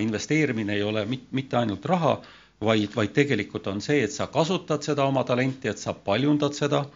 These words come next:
et sa, et sa suurendad seda. Ja, ja hästi oluline, mis tuleb välja ka Piibli kontekstis,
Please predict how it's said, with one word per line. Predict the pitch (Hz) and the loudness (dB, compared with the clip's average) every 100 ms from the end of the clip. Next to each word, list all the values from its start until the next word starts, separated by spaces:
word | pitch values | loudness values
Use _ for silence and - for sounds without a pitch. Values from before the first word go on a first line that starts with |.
| - - - _ - | -20 -20 -20 _ -2
et | 107 | -2
sa, | - 127 123 123 - | 2 2 2 0 -6
et | 110 | -6
sa | - 110 | -4 -4
suurendad | 117 98 90 87 - - | -2 0 -2 -4 -6 -8
seda. | - 87 92 92 - _ _ _ _ _ _ _ _ _ _ _ _ _ _ _ _ _ _ - | -6 -6 -6 -10 -14 _ _ _ _ _ _ _ _ _ _ _ _ _ _ _ _ _ _ -8
Ja, | 135 107 113 107 98 98 98 98 - _ _ _ _ _ _ - | -4 0 2 4 4 4 2 -2 -12 _ _ _ _ _ _ 2
ja | 120 | 6
hästi | 165 - 135 | 6 6 4
oluline, | 165 135 90 87 87 - _ _ _ _ _ _ _ | 6 4 2 -2 -4 -8 _ _ _ _ _ _ _
mis | _ | _
tuleb | - 110 90 | -4 -2 0
välja | 110 101 90 90 - _ _ _ _ _ _ _ - | 0 0 -2 -4 -10 _ _ _ _ _ _ _ -18
ka | - 107 95 | -2 2 2
Piibli | 143 180 127 | 0 -2 -2
kontekstis, | 101 95 - 147 - 156 - | -4 -4 -2 -4 -4 -6 -6